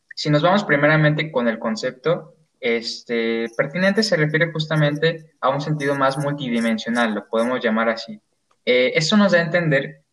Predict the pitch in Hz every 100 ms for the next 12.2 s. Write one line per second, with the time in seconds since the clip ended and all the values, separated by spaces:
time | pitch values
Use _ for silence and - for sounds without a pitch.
0 | _ 135 139 151 160 175 170 160 156 165
1 | 156 143 147 156 135 127 120 113 113 113
2 | 117 - - 131 147 147 120 110 123 120
3 | 117 131 139 - _ _ _ - 113 107
4 | - 117 120 123 120 135 - 156 156 156
5 | - 120 117 117 113 127 131 143 160 156
6 | 123 - - 151 156 135 123 139 139 139
7 | 123 143 - _ - 156 175 208 196 180
8 | 180 165 165 156 135 110 123 117 135 113
9 | 101 104 - _ _ _ - - - 123
10 | 135 160 151 127 123 131 151 - _ _
11 | _ - 120 - 120 117 117 - 123 156
12 | 208 -